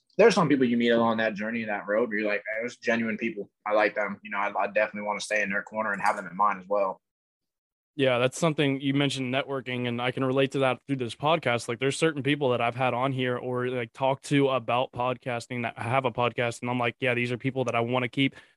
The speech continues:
Speaker 2: And then there's other people, like, other podcasters who I've talked to and stuff, and I'm like, "Y-, yeah, I don't, like, it, it, we just
Speaker 1: Uh-huh.
Speaker 2: don't, we don't vibe well. Like, this isn't the same." Like,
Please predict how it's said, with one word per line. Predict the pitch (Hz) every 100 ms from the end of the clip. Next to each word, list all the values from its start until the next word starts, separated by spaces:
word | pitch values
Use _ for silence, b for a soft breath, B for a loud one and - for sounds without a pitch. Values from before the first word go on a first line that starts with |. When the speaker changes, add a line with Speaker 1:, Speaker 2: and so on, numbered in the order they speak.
| -
Speaker 2:
And |
then | 143
there's | 147 131
other | 151
people, | 143 139 135 127 123
like, | 135 120
other | 139
podcasters | - 127 139 - 120 - 120
who | 127
I've | 117
talked | 120 127 -
to | 123
and | 113
stuff, | - 117 120
and |
I'm | 123
like, | 123 117 _ _ _ _ _ _ _ -
"Y-, | 135 -
yeah, | 139 135 131 123 113
I | 131
don't, | 139 135 139
like, | 135 127
it, | 139 139
it, | 135 131
we | 139 139
just | 151 147 117
Speaker 1:
Uh-huh. | 120
Speaker 2:
don't, | 151 147 -
we | 160 147
don't | 147 160 165 -
vibe | 139 131 143 156
well. | 156 165 170
Like, | 156 131
this | 139 139
isn't | 135 131
the |
same." | 127 147 139 143 147
Like, | 135 123 117